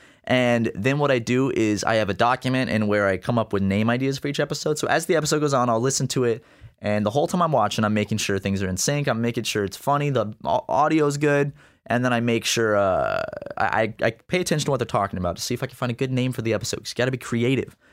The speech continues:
And then, uh, once I do that, I export each episode out, upload it, make a thumbnail, slap on that title I came up with, the description, uh, schedule it for the correct date that is on our calendar sheet. Um,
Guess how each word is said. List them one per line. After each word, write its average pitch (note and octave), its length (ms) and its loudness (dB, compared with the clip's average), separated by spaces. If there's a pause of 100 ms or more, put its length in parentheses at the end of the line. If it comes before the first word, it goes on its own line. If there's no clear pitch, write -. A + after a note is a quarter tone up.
(200)
And G#2 140 0
then, C#3 280 2
uh, G#2 280 2
once A#2 200 -2
I A#2 60 4
do C3 160 2
that, D#3 280 2
I G2+ 260 0
export - 420 -2
each D3+ 300 -2
episode B2+ 500 0
out, F3 320 -2 (220)
upload E3+ 360 2
it, F#3+ 100 0
make C3 200 0
a D3+ 60 0
thumbnail, D#3 440 0
slap C3 440 0
on D3+ 140 2
that C#3 140 0
title D#3+ 300 0
I D#3+ 80 2
came E3 200 -2
up E3 120 -2
with, D#3+ 120 -2
the B2+ 80 0
description, F3+ 640 -2 (400)
uh, A2 200 2
schedule C#3+ 420 0
it D#3 100 0
for B2+ 80 -4
the A#2+ 120 0
correct B2+ 320 -2
date C3+ 280 0
that A2+ 100 2
is G#2 120 0
on A2+ 220 0
our G2+ 140 0
calendar D#3 400 -2
sheet. G3 400 -4 (420)
Um, G#2 600 0